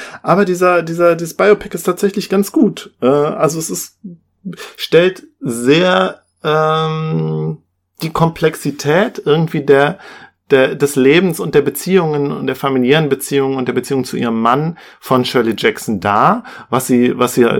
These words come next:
tatsächlich auch für eine, für eine komplexe und komplizierte Person war. Ähm, wie gesagt, die ist fiktionalisiert, die Biografie, ähm, und es zeigt halt so ein, so ein Ausschnitt aus dem Leben,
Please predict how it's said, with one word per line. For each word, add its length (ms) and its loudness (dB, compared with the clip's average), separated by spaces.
tatsächlich 520 -4
auch 120 -6
für 120 -4
eine, 320 -2
für 200 -6
eine 140 0
komplexe 520 -2
und 60 -2
komplizierte 760 0
Person 600 2
war. 340 -16
Ähm, 240 0
wie 60 -2
gesagt, 280 0
die 40 0
ist 140 -4
fiktionalisiert, 840 0
die 120 -4
Biografie, 880 -2
ähm, 320 -6
und 180 -8
es 200 -20
zeigt 300 -2
halt 160 2
so 80 -8
ein, 160 -2
so 120 -12
ein 80 -14
Ausschnitt 480 -2
aus 160 -4
dem 180 0
Leben, 440 0